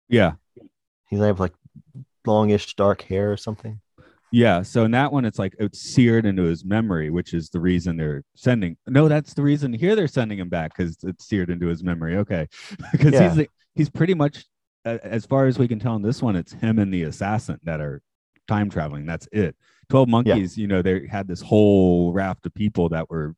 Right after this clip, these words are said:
Speaker 1: being sent to various places to, you know, various weirdnesses.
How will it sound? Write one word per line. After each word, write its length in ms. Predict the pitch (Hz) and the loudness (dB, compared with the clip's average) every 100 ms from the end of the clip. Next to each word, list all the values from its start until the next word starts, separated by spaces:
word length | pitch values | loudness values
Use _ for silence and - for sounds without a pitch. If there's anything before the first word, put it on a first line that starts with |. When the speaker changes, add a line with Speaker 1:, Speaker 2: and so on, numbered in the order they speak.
| _ | _
Speaker 1:
being 240 | 95 87 85 | -8 -8 -8
sent 340 | - 90 82 - | -8 -8 -8 -10
to 80 | |
various 340 | 90 90 87 78 | -4 -2 -2 -6
places 460 | 87 87 82 82 | -8 -8 -8 -16
to, 240 | - 80 71 _ _ _ | -10 -10 -10 _ _ _
you 100 | 90 | -6
know, 320 | 78 73 73 76 | -6 -8 -12 -6
various 420 | 95 92 85 76 | -2 -2 -2 -6
weirdnesses. 720 | 87 95 87 76 - 64 | -4 -2 -2 -8 -12 -16